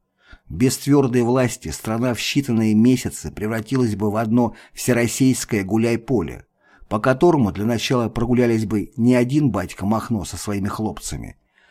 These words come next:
а сотни разного рода батек и атаманов. А потом? А потом уж,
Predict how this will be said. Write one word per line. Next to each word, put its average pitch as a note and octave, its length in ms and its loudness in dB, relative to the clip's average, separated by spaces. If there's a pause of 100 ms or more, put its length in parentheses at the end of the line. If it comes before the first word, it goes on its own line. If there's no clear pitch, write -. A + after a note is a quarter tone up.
(140)
а A2+ 160 -2
сотни C#3 340 2
разного A2+ 420 0
рода G#2+ 160 0
батек A2 500 -2
и G#2 40 -2
атаманов. F2+ 680 -6 (380)
А G#2+ 140 -6
потом? A2 520 0 (1700)
А - 160 -4
потом C3+ 540 4
уж, - 260 -6